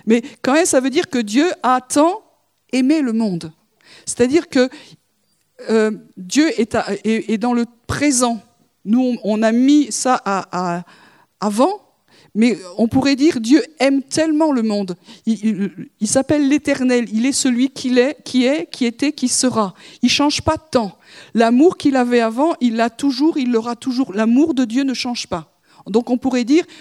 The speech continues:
Dieu aime tellement le monde. Il continue tellement à aimer le monde que, que son Fils continue à se donner, même si c'est donné une fois pour toutes.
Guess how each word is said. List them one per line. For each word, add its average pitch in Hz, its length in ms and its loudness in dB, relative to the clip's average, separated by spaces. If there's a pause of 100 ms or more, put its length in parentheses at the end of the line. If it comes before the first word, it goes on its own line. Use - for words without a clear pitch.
(120)
Dieu 233 220 0
aime 277 180 0
tellement 349 480 -2
le 254 80 0
monde. 190 320 -4
Il 233 100 -2
continue 359 540 -2 (260)
tellement 330 420 0
à 220 100 0
aimer 240 200 0
le 233 100 0
monde 320 280 0 (320)
que, 247 180 2
que 233 140 2
son 311 220 2
Fils 349 240 -2
continue 311 480 0
à 285 40 2
se - 140 -2
donner, 294 480 2 (340)
même 247 120 4
si 294 120 -4
c'est 262 140 0
donné 269 220 2
une 269 100 2
fois 269 180 0
pour 262 220 -2
toutes. - 300 0